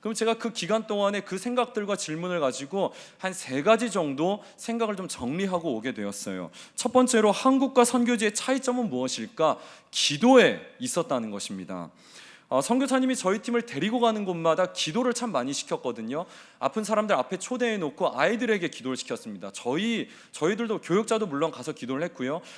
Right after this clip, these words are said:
아이들 다 나오라고 해가지고 다 붙잡고 기도를 하는 거예요. 그래서 사실 처음에는 아이들이 조금 쭈뼛쭈뼛했습니다. 막 처음에는 막 들러붙지도 않고 오지도 않고 막 쭈뼛쭈뼛했는데 시간이 지날수록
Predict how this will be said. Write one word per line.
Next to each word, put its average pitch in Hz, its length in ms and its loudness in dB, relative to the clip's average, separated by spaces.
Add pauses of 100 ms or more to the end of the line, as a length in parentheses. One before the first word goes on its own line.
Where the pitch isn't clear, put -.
(140)
아이들 196 340 4
다 151 280 -2
나오라고 208 400 6
해가지고 147 600 -2 (240)
다 247 480 2
붙잡고 180 540 -2
기도를 151 440 0
하는 165 180 -2
거예요. 101 260 -2 (340)
그래서 190 160 -6
사실 247 220 2
처음에는 262 500 2
아이들이 160 440 0
조금 202 220 -8
쭈뼛쭈뼛했습니다. 180 1300 -6
막 127 140 -14
처음에는 180 360 -12
막 135 160 -6 (300)
들러붙지도 185 500 0
않고 135 300 0
오지도 160 300 0
않고 143 560 0
막 135 140 -8
쭈뼛쭈뼛했는데 196 1080 -4 (460)
시간이 302 720 6
지날수록 170 880 2